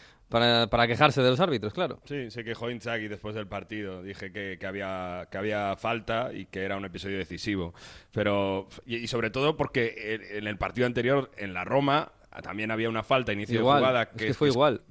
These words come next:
Speaker 1: Mm.
Speaker 2: es como muy comparable, que por cierto luego acabaron echando a Zaniolo, en fin, eh, y, y Mourinho acabó diciendo que, claro, es que los echan porque la Roma es pequeña en con-, confronto de los, de las grandes, ¿no? Que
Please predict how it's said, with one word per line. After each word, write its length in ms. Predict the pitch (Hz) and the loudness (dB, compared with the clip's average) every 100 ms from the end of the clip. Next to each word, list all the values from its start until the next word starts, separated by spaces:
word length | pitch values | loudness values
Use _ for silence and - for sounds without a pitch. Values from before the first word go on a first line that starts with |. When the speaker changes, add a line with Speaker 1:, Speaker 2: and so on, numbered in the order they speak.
| - | -10
Speaker 1:
Mm. 100 | 127 | -6
Speaker 2:
es 120 | 127 - | -4 -4
como 280 | 113 110 | -6 -4
muy 180 | 110 113 | -4 -4
comparable, 600 | 110 113 120 135 131 143 - - - | -4 0 4 6 6 2 -2 -14 -12
que 100 | - | -10
por 160 | 87 90 | -6 -6
cierto 320 | - 113 - | -2 -2 -2
luego 320 | 98 101 98 95 | -4 -2 -2 -4
acabaron 400 | 92 95 95 95 | -4 -4 -4 -6
echando 280 | 90 98 | -6 -4
a 40 | 90 | -4
Zaniolo, 1040 | 87 98 123 123 117 110 110 107 104 95 82 50 - | -4 0 4 4 6 6 6 4 4 0 -6 -14 -16
en 140 | - 92 | -10 -4
fin, 220 | 113 98 - - - | -2 -2 -6 -20 -6
eh, 600 | - 95 95 92 87 76 | -2 0 0 -2 -6 -8
y, 160 | 95 101 | -6 -6
y 40 | |
Mourinho 480 | 101 98 107 113 107 | -2 -2 0 2 0
acabó 480 | 98 104 104 98 98 | 0 -2 -2 -2 -2
diciendo 520 | 98 107 101 98 95 | -4 -4 -4 -4 -6
que, 380 | - 95 95 92 | -4 -4 -4 -4
claro, 360 | 110 123 110 104 | -4 -2 -2 -6
es 100 | - | -6
que 720 | 120 120 120 120 117 113 - - - 104 | -6 -4 -2 -2 -2 -4 -8 -16 -16 -10
los 200 | 110 127 | -8 -4
echan 300 | 123 143 131 | -2 -2 -2
porque 160 | 135 | 0
la 100 | 131 | 2
Roma 220 | 123 127 131 | 2 2 -2
es 40 | |
pequeña 500 | - 120 127 131 117 110 | -2 -2 0 0 -2 -4
en 80 | |
con-, 340 | 104 104 104 95 | -6 -8 -8 -10
confronto 560 | - 101 113 107 104 107 | -6 -4 -2 -2 0 0
de 80 | |
los, 320 | 104 98 - - | 2 0 -4 -8
de 80 | 104 | -4
las 180 | 95 95 | -4 0
grandes, 440 | 127 123 104 95 | -2 -2 -4 -6
¿no? 300 | 107 123 123 | -4 -4 -4
Que 400 | 98 98 98 95 | -4 -2 -2 -2